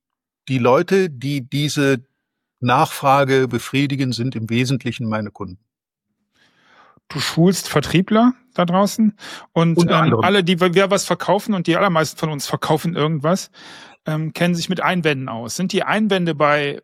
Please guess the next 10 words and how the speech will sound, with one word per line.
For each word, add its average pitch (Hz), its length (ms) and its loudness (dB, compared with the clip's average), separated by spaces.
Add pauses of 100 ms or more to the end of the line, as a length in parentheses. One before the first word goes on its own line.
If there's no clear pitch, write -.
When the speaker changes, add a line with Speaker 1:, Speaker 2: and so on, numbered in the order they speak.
Speaker 2:
Bauern 160 580 0
beziehungsweise 156 680 -4
bei, 143 380 0 (120)
ähm, 147 320 -10
in, 156 140 -6
in 160 300 -8
der 139 140 0
Branche 156 440 0 (120)
andere 208 640 2
als, - 400 -6